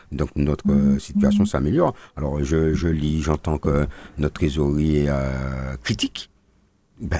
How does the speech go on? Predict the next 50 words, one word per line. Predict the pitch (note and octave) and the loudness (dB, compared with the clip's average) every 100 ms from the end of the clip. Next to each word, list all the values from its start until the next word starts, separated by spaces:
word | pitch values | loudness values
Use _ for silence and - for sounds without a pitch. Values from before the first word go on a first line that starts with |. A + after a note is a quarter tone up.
| E2+ | -2
notre | F2+ | -6
trésorerie, | - D#2+ D#2 F2 | -2 -2 2 2
elle | E2 D2+ | 2 0
est | |
critique, | - E2 - E2+ - | -2 -8 -4 -6 -2
euh, | D2+ C#2+ | -2 2
non. | D#2 C#3 - - - - - | 2 0 -2 -16 -2 -2 0
Euh, | D2 C#2+ C#2 C#2 C#2+ D2 | -4 -2 -2 -2 0 0
notre | D2+ D2+ D2+ D#2 D#2 D#2 | 0 2 2 4 2 0
trésorerie, | - D#2 C#2 D2+ A2 | 0 0 2 2 4
l'État, | F2 D#2 G2 F2 | 2 4 4 6
les, | D#2 | 4
les | D2+ D#2 D#2 | 2 2 2
ressources | D2+ D#2 - A2 F#2 | 2 0 0 -2 0
disponibles | F#2 - F#2 F2 | -4 0 2 0
sur | E2 E2 | 0 -2
le | C#2 | -2
compte | - G2 - | 0 0 0
de | D#2+ | -2
la | C#2+ C#2 | 0 0
ville, | F2+ C#3 - - - - | 0 -2 -2 -6 -6 -6
euh, | D2+ D2+ D#2+ | -4 -2 -2
sont | - D#2 | -2 -4
suffisantes | - E2 F2 E2 D2+ | -4 -2 0 0 -2
pour | D#2 | -4
payer | E2+ D2+ D2+ | 0 2 2
nos | D2+ | 0
salaires. | - B1+ E2+ F#2+ | -4 -2 0 2
On | |
a | D2 | 0
plus | - E2+ | -2 -10
de | |
deux | D2 E2 | -2 0
mois | D2 | 0
de | - | 0
salaire | C#2 C#2+ C#2+ - - - | -2 0 -2 -6 -20 -6
d'avance, | C2 C#2 G2 | -4 -2 0
salaire | E2 C#2+ C#2+ | 0 0 -2
chargé. | - C2+ C2 A2+ | -2 -4 -4 -2
On | F#2+ | -2
paye | - E2+ | 0 2
nos, | E2 D#2+ D#2 D2+ D2 - - | 2 0 0 -2 -6 -14 -6
notre | E2 G#2+ F2 | -4 0 2
moratoire, | D#2 D2+ D2 - E2 D2+ D#2 D2+ | 2 2 -2 0 2 4 4 2
euh, | D2 C#2 | 0 -2
sur | C2+ - D#2 | -4 -6 -2
les | C#2+ | -2
dettes | C#2 C#2+ | -2 -6
sociales, | - D#2 - C#2 C#2+ | -6 -6 -2 -2 -2
euh, | C2 C2+ | -2 -4